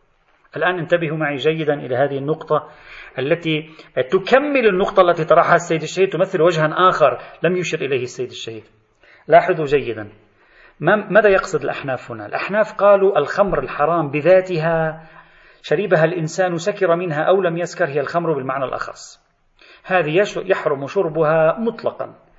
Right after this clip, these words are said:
اللي هي المسكر المتكون من التفاعل الطبيعي للعنب النيء غير المغلي غير المطبوخ. أما المسكر من شراب العنب المطبوخ هذا ليس بخمر،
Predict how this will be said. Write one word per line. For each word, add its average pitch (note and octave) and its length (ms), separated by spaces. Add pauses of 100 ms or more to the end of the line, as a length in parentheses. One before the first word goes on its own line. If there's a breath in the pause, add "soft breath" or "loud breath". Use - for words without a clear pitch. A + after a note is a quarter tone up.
(320 soft breath)
اللي D#3+ 140
هي E3 220
المسكر D3 800
المتكون D3+ 800
من C#3 140
التفاعل D3+ 520
الطبيعي G3+ 800
للعنب D#3 420
النيء C#3 320 (600)
غير C#3+ 180
المغلي B2+ 400
غير C3+ 220
المطبوخ. A#2+ 580 (1080 soft breath)
أما A#3 220
المسكر A#3+ 440
من G#3 80
شراب G3+ 300
العنب G#3+ 320
المطبوخ G#3 920
هذا G3 140
ليس G#3+ 200
بخمر، A#2+ 360